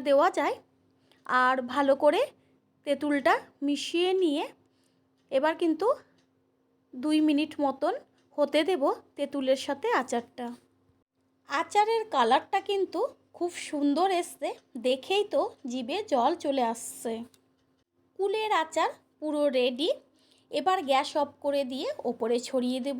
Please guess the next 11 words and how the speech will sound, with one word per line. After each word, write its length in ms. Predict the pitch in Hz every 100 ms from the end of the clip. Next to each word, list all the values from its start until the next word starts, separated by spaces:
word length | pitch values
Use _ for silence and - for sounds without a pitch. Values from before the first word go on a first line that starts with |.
| 302
যে 220 | 269 247 214
শুকনো 400 | 240 277 247 262
খোলায় 460 | 269 - 262 233 494 - _ _ _ _
মশলাগুলো 540 | 240 240 - 247 254 262 254
ভেজে 360 | 262 254 277 415 - _ _ _ _
গুঁড়ো 260 | 226 254 262
করে 220 | 277 285 311
নিয়েছিলাম, 480 | 269 262 262 311 - _ _
সেই 340 | - - 277 466 - _ _ _ 254
মশলার 460 | 240 247 311 494 - _ _ _ _ - 247
গুঁড়ো 240 | 247 208